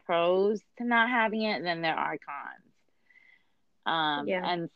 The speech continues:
Speaker 1: Snapchat was another one that I got rid of years and years and years ago. And then when my family was having a big get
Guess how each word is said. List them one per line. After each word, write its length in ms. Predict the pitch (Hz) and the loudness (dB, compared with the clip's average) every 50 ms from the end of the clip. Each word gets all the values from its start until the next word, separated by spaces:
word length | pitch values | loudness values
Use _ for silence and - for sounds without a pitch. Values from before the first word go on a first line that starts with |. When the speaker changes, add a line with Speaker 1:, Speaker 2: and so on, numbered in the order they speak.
| - | 2
Speaker 1:
Snapchat 380 | 196 185 185 - - 185 170 110 | 2 4 4 4 6 4 6 6
was 140 | 175 175 156 | 4 2 0
another 380 | 170 165 165 165 165 170 170 | 0 0 2 2 4 4 2
one 260 | 156 160 160 156 156 156 | 2 2 2 0 2 2
that 180 | 156 151 - - | 0 0 2 6
I 300 | - 160 165 165 170 156 | 8 8 10 8 8 6
got 260 | - 175 165 160 - | 4 4 4 4 4
rid 160 | 175 170 165 | 2 0 0
of 120 | 156 156 - | 0 -2 -4
years 380 | 180 202 254 302 311 311 311 269 - | -6 -4 -2 0 0 0 0 -2 -2
and 200 | 285 277 277 269 | -4 -4 -2 0
years 200 | 285 294 285 277 226 262 | 0 0 0 0 -2 -2
and 180 | 254 254 247 | -2 0 2
years 260 | 285 330 330 330 254 | 4 4 4 4 2
ago. 440 | 247 220 202 208 202 196 190 190 190 - - - - - - _ | 2 6 8 10 10 10 8 6 4 0 -6 -14 -16 -16 -8 _
And 220 | - 190 190 190 185 | 2 2 4 6 6
then 460 | 190 190 190 185 185 185 180 180 - - | 6 6 6 6 4 4 2 0 -2 -4
when 720 | - 151 170 185 180 175 175 170 170 170 165 165 165 165 - - - - _ _ _ _ _ _ _ _ _ _ _ _ _ - | -4 -2 -2 0 0 0 0 -2 -2 -2 -4 -4 -4 -6 -8 -10 -16 -20 _ _ _ _ _ _ _ _ _ _ _ _ _ -4
my 460 | - 190 190 196 202 202 202 202 196 - - | 4 6 8 10 10 10 10 8 6 2 0
family 360 | 202 190 190 196 196 196 190 | 0 2 2 2 0 0 -2
was 100 | 185 185 - | -2 -2 -2
having 320 | 185 180 175 - 180 175 | 0 0 0 0 0 -2
a 60 | 160 | -4
big 300 | - - 175 175 175 151 | -2 0 0 0 0 2
get 200 | - 165 151 - | 0 0 0 0